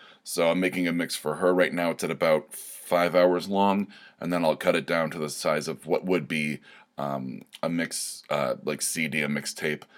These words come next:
So approximately about seventy-five minutes. Um, I kinda just throw everything at the wall, and then later on go through and kinda figure everything out, 'cause there's,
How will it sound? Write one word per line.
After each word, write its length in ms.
So 200
approximately 960
about 220
seventy-five 800
minutes. 480
Um, 200
I 100
kinda 200
just 220
throw 160
everything 400
at 140
the 40
wall, 540
and 60
then 100
later 200
on 180
go 160
through 540
and 80
kinda 180
figure 220
everything 260
out, 160
'cause 140
there's, 320